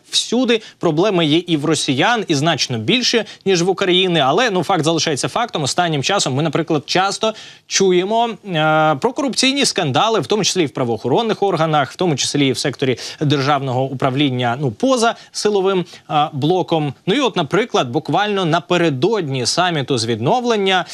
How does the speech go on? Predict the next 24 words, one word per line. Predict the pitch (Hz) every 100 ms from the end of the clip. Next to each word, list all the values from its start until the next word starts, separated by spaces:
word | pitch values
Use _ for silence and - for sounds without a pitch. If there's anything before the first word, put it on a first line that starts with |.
| - -
е, | 127 120 -
таке | - 190
враження, | 175 156 151
що | 135 - 143
символічно | - 156 120 127 120 143 - 208 214 196 175 147
оголосив | 123 135 - 202 190
про | - 151 156 151 131 - -
своє, | - 147 131 123 127
е, | 120 127
звільнення, | 127 117 170 196 147 131 110
о, | 101 101 104
за | 110
власним | 143 131 123
бажанням, | 123 233 180
власну | 139 143 117
відставку, | 123 - 208 233 - 185 - - -
е, | 135 139
Мустафа | 135 147 214
Наєм, | 190 190 262 226 131 117 113
керівник, | 156 139 175 180 - -
е, | 160 151 151 147 139 127
агентства | 139 127 220 180 - 135 117 107
з | 113 139 120
відновлення, | 117 135 117 202 233 226 196 185